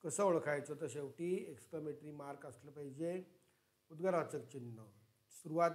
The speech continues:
what किंवा how ने शक्यतो होते, एका शब्दाने सुद्धा व्यक्त करतात, एक दोन शब्दाने, हे पण आपण बघितलं.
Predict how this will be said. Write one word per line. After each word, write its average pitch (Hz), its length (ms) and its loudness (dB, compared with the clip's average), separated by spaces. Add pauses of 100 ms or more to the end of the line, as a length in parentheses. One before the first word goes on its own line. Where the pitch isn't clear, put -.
what 160 240 8 (140)
किंवा 160 340 6
how 147 120 6
ने 156 100 4
शक्यतो 151 540 0
होते, 165 640 8 (580)
एका 170 220 8
शब्दाने 175 340 6
सुद्धा 170 200 6
व्यक्त 185 340 8
करतात, 170 480 4
एक 156 120 -2
दोन 170 160 6
शब्दाने, 151 580 2
हे 143 120 2
पण 185 180 2
आपण 165 240 6
बघितलं. 139 580 0